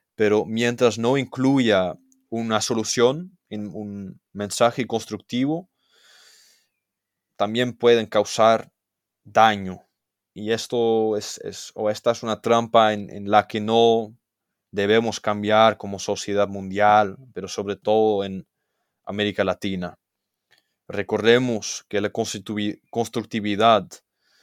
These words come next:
y el espacio para no estar de acuerdo, el espacio para discutir es el espacio más importante para llegar a soluciones.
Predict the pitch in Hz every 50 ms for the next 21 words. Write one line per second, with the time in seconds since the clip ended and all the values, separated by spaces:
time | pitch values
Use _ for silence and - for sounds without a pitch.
0 | _ _ _ _ _ _ _ _ _ _ 101 101 101 98 95 92 - - _ 117
1 | 120 120 117 - - 113 101 90 - 95 95 95 90 87 87 - - _ _ _
2 | 92 95 104 117 127 135 - - - 117 107 101 101 98 92 - - - 110 104
3 | 98 92 87 82 - _ _ _ _ _ _ _ _ _ _ _ _ _ _ _
4 | 101 95 95 - - 113 113 110 - 127 98 107 101 101 101 107 104 - - 101
5 | 95 - 110 117 139 139 127 - 107 107 101 - - 104 107 - - 107 101 101
6 | 104 104 - 104 92 98 92 - - 98 98 92 98 90 - - 92 90 90 87
7 | 87 - 87 92 95 98 98 95 92 - 98 90 87 87 - - 95 90 87 87
8 | 82 - - -